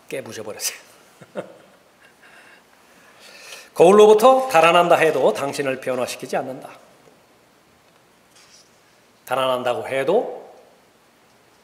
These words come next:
더 발전하지도 않고 더, 어,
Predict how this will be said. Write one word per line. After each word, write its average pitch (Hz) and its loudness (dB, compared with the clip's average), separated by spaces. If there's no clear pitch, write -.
더 123 -6
발전하지도 113 -10
않고 170 -12
더, - -14
어, - -20